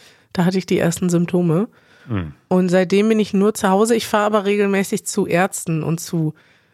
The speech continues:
Speaker 1: Kliniken für Untersuchungen.
Speaker 2: Ja.
Speaker 1: Und da hab, gestern hat's doch noch geschneit, ne?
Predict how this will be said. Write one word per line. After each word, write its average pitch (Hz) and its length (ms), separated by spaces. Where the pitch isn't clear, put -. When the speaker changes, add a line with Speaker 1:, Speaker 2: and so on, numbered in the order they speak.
Speaker 1:
Kliniken 160 640
für 160 200
Untersuchungen. 165 1000
Speaker 2:
Ja. 180 120
Speaker 1:
Und 175 100
da 190 260
hab, 180 260
gestern 185 340
hat's 214 160
doch 220 100
noch 226 140
geschneit, 196 460
ne? 202 180